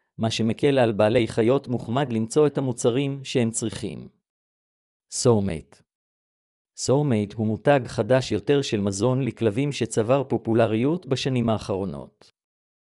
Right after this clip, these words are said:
סורמייט ידוע בשימוש בפורמולה האיכותית שלו. מזון של סולמייט יכלול חלבונים שונים,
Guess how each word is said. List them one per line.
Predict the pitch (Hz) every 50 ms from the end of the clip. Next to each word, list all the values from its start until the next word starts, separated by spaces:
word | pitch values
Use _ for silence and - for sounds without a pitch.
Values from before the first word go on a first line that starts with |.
| _ _ _ _ _ -
סורמייט | - - - 123 143 147 160 165 143 123 120
ידוע | 110 104 104 107 117 131 135 120
בשימוש | 101 107 - - 107 107 120 135 143 -
בפורמולה | - 110 104 - - 135 139 139 135 127 120 127 131 135
האיכותית | 135 120 110 - - 117 - 110 101 95
שלו. | - - 87 76 67 65 62 - _ _ _ _ _ _ _ _ _ _ _ _ _ _ _ _ _ _ _ -
מזון | 107 113 101 98 123 170 185 180
של | 160 - - 101
סולמייט | 98 - - 117 110 107 110 113 117 113 -
יכלול | 113 107 - - 127 143 143
חלבונים | 139 - 156 139 113 101 117 123 131 131 131
שונים, | 120 - - 104 101 98 92 85 80 -